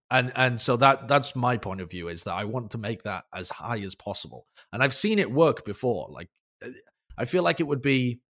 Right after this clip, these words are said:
especially once you gain some footing to then work off, like, you have some level of reputation, you have some previous body of work to, to springboard off of, it becomes easier and easier. So the,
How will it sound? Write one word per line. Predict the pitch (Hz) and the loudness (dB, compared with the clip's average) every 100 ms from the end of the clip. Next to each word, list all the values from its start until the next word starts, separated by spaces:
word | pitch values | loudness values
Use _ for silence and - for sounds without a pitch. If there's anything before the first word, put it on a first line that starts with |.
| _ | _
especially | - - 180 - 156 | -4 2 2 2 0
once | 156 147 - | 0 0 -2
you | 135 120 | -2 -2
gain | 139 139 135 127 120 - _ | 0 2 2 -2 -4 -8 _
some | - - 135 143 | -6 0 0 0
footing | 143 151 151 156 156 | -2 -2 -2 -2 -2
to | 139 | -2
then | 117 110 | -4 0
work | 113 135 160 | 2 2 0
off, | 160 - | -2 -4
like, | 101 | -6
you | 104 | -6
have | 95 | -4
some | - 120 | -4 -2
level | 110 101 107 | -2 -4 -4
of | |
reputation, | 98 95 101 117 117 - 120 113 - _ _ - | -6 -8 -6 -6 -6 -6 -10 -12 -16 _ _ -6
you | 101 | -4
have | 98 | 0
some | - 120 113 | 2 0 0
previous | 127 113 110 | -2 -2 -4
body | - 117 107 104 | -4 -2 -2 -4
of | 98 | -4
work | 107 113 107 | -2 -2 -4
to, | - 110 104 _ | -6 -6 -6 _
to | - 110 101 95 | -10 -8 -8 -10
springboard | - - 120 123 117 117 113 | -6 -4 -4 -2 0 0 0
off | 110 | -4
of, | 117 113 - _ - | -8 -10 -16 _ -6
it | 117 | -2
becomes | 127 160 156 135 | 4 4 4 4
easier | 143 113 120 | 2 2 0
and | 110 | 0
easier. | 123 127 87 73 - _ _ _ | 0 -2 -4 -10 -14 _ _ _
So | - 131 127 120 - _ _ - | 0 4 4 2 -4 _ _ -20
the, | 101 123 123 120 110 | -4 0 0 0 -4